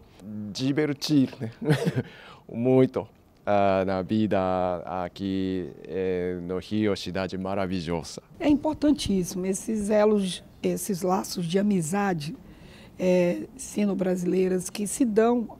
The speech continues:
Speaker 2: acaba se dando no estado, né? E essa relação, essa ampliação de relação,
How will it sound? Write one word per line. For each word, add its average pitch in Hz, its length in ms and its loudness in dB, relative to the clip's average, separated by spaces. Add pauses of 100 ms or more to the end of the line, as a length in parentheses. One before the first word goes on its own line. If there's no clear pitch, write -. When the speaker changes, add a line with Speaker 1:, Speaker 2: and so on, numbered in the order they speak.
(120)
Speaker 2:
acaba 226 300 -4
se 226 160 -6
dando 277 280 4
no 254 120 4
estado, 233 520 0
né? 240 200 -2 (540)
E 247 320 4
essa 226 300 2
relação, 240 760 -2
essa 220 200 -2
ampliação 240 640 -2
de 214 80 -4
relação, 220 600 -2